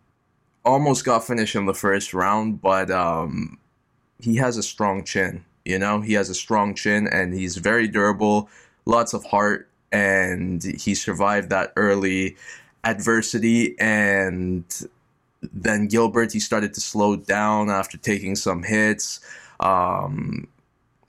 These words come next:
even in general, I think he even said that he got too excited, and you could kinda tell that he went all out in the first round, especially when he saw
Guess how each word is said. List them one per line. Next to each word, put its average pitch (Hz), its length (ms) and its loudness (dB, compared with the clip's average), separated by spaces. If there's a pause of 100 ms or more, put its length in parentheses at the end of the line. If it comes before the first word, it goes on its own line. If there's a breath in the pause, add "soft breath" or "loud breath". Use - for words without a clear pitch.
(100)
even 135 260 2
in 123 300 0
general, 117 320 2
I 101 80 2
think 113 420 -6
he 113 140 2
even 117 200 2
said 104 260 -2
that 98 100 0
he 98 80 -10
got 98 200 -2
too 110 220 0
excited, 101 600 0
and 92 180 -2
you 92 60 -4
could - 160 -16
kinda 107 240 -4
tell 101 320 2
that 95 160 -2
he 104 100 -2
went 98 240 -2
all 98 260 2
out 95 200 2
in 95 80 -4
the 92 80 -4
first 95 360 0
round, 95 280 0
especially 95 420 -4
when 92 180 -2
he 101 60 -4
saw 90 460 0